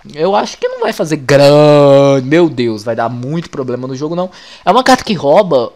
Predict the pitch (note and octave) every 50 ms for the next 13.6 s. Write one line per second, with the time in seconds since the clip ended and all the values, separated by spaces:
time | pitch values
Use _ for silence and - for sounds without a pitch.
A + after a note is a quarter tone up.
0 | _ - A#2 A#2 A2+ A2 A2 G2 E2 F#2 G#2 G#2+ A2+ A#2+ A2+ - _ _ B2 B2
1 | B2+ C#3+ C3+ C3 A#2 A2 A#2+ C#3+ E3+ F#3 D3+ - - C3 A#2+ - B2+ A#2 A#2 -
2 | - A#2+ A#2+ A#2+ A#2+ D#3 D3+ B2+ A#2 B2 D#3 E3 - - G#2+ A2+ A2+ A2 A2 G#2+
3 | - C#3 C3 C3 - A#2+ C#3 E3+ - - - G2 _ - - - - _ _ _
4 | _ - - B2 B2 A2+ - D#3 E3 E3+ G3 E3 D3 C#3 - D3 B2+ - A#2+ A#2
5 | A#2 A#2 A2+ A#2 A2+ A2 - - C3 A#2 A2+ A#2+ A2+ A#2 - - C#3 C3 E3+ F3
6 | E3 E3+ F3 - - C#3 - - F3+ G#3+ A3 - - E3+ F3+ G#3+ - - _ _
7 | _ - - - - _ _ - C3+ C#3 D#3 E3 F#3+ A3 - A4+ B4+ C5 A#4+ -
8 | - - - - - - - - F3 _ E3 D#3+ C#3+ C#3+ - - - G3+ G3 G#3+
9 | A#3+ B3 - - B3+ - - G#3 F#3+ F3 - G3 F#3+ F#3 D3 F3+ G3 - - F#3
10 | F3+ - E3+ D#3+ D#3+ - - - F3 B2+ G#2+ A2+ A#2 A#2 A2 G2+ F#2+ F#2 G2+ A2
11 | G2+ G2 - A2+ A2 A#2 A#2 A2+ - - - - - E3+ - A#2+ D#3+ D#3+ C3+ C3
12 | B2+ B2+ A#2+ - D#3+ F3 - A4+ A4 - - - A#2 A2 G#2 A2 B2 B2 - E3
13 | E3 - F#3+ F#3 E3 F3 F3 _ - F#3+ F3